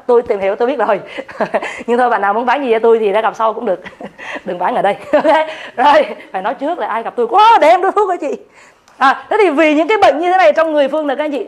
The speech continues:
và như cô Nga nói là những bệnh nó không thể chữa bằng thuốc được. Ok, cho nên là từ cách đây sáu năm,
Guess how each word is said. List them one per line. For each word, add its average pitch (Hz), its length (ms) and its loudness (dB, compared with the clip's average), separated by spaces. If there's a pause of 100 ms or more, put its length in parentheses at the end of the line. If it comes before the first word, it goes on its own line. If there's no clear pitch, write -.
(100)
và 220 160 0
như 254 160 -2
cô 277 100 2
Nga 269 140 0
nói 254 200 0
là 269 120 0
những 247 160 -4
bệnh 254 240 2
nó 285 60 -2
không 277 220 -2
thể 180 160 -6
chữa 202 220 -2
bằng 262 140 -4
thuốc 330 220 -12
được. 214 200 -12 (600)
Ok, 226 200 -2 (180)
cho 254 80 2
nên 262 140 2
là 240 100 2
từ 233 140 2
cách 302 160 2
đây 254 200 2
sáu 254 240 2
năm, 277 240 0